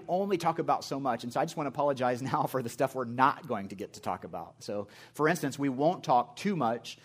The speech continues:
about discipline, even though we believe it's important. Uh, we won't talk much about conflict, other than to say that it's gonna happen, all right? And so,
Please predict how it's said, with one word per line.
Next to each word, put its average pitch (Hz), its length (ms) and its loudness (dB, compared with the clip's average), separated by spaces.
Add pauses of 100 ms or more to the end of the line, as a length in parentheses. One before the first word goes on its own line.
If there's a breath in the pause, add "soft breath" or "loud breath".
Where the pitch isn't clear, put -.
(280 soft breath)
about 151 280 8
discipline, 151 480 -2 (220)
even 135 240 2
though 147 80 6
we 151 140 4
believe 156 240 2
it's 156 140 0
important. 131 420 -2 (600 soft breath)
Uh, 131 80 8
we 156 140 6
won't 165 240 4
talk 165 260 6
much 151 380 0 (220 soft breath)
about 147 480 6
conflict, 165 760 2 (240)
other 139 240 6
than 139 140 0
to 139 80 -2
say 139 220 4
that 139 120 2
it's - 80 -4
gonna 143 180 2
happen, 120 540 0
all 104 80 0
right? 120 320 4
And 117 180 -6
so, 117 320 2